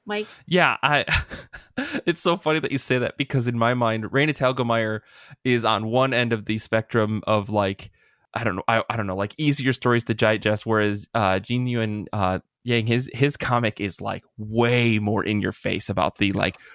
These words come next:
Speaker 2: racial issues that, uh, Asian
Speaker 1: Mm-hmm.
Speaker 2: Americans face, right? Like, especially in that book, he's, he's very, like, "I'm not gonna beat around the bush. I'm not gonna soften, soften up any of this.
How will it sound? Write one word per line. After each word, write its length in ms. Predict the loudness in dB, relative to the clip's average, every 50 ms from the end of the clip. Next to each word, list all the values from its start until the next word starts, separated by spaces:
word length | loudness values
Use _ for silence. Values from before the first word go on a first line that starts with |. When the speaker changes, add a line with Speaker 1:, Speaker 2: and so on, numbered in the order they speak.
| _ _
Speaker 2:
racial 640 | -14 -6 0 2 2 2 2 0 0 0 0 0 -2 0
issues 520 | 0 0 0 0 -2 -2 -2 -2 -4 -2
that, 260 | -2 0 0 0 -2 -4 -4
uh, 200 | -4 -2 -2 0 0
Asian 260 | 0 0 0 0 -2
Speaker 1:
Mm-hmm. 100 | -2 0
Speaker 2:
Americans 440 | 0 0 0 0 -2 -6 -8 -8 -8
face, 340 | -6 -6 -6 -6 -8 -6 -2
right? 260 | 0 2 2 2 0 _ -12 -20 -20 -20 -20 -20 _ _ -6 -4
Like, 140 | -4 -2 -2
especially 520 | -2 -4 2 2 0 0 0 -4 -6 -4 -4
in 100 | -4 -4
that 180 | -6 -8 -8 _ -14
book, 180 | -16 -16 -14 -6
he's, 240 | -4 -4 -4 -4 -6
he's 260 | -8 -2 -2 -2 -2
very, 500 | -2 -4 2 4 4 4 6 4 4 2
like, 320 | 2 2 2 0 0 -4 _ _ _ _ _ _ _ 0
"I'm 180 | 2 2 4
not 180 | 2 0 0 0
gonna 160 | 0 -2 -2
beat 160 | -2 -2 -2
around 200 | 0 0 0 0
the 60 | -2
bush. 220 | -2 0 -2 0 0
I'm 120 | -2 0
not 160 | 0 0 0
gonna 120 | -2 -4 -6
soften, 520 | -2 0 0 0 0 0 -2 -6 -6 -6 -8
soften 320 | -2 -2 -2 0 0 0
up 140 | -2 -2 -2
any 240 | -4 -4 -2 -2 -4
of 80 | -4 -4
this. 180 | -6 -6 -6